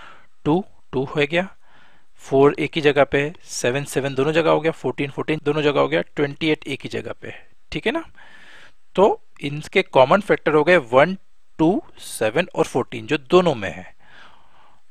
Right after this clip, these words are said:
और हाईएस्ट कॉमन कौन सा हो गया? हाईएस्ट कॉमन हो गया जो सबसे बड़ा इनमें, फ़ोर्टीन। तो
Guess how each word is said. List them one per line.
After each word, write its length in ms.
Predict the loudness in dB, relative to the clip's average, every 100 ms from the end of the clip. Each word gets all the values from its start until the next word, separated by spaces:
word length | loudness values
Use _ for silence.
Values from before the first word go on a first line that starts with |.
| -20 -20 -12
और 360 | -2 0 2 -2 -6
हाईएस्ट 440 | -10 -6 -2 -4 2
कॉमन 280 | 2 2 2
कौन 200 | 0 4
सा 120 | 4
हो 140 | 6 6
गया? 200 | 6 4 2 -12 -20 -20 -20
हाईएस्ट 480 | -20 -14 -6 -6 -6
कॉमन 300 | -6 -2 -2
हो 60 | -2
गया 120 | -2
जो 120 | -2
सबसे 440 | -6 -4 -4 0 0
बड़ा 240 | 2 2 2
इनमें, 320 | 0 -10 -14
फ़ोर्टीन। 720 | -16 -2 2 2 0 -10 -10 -12 -18 -20 -20 -20 -20 -20 -8
तो 240 | -4 -4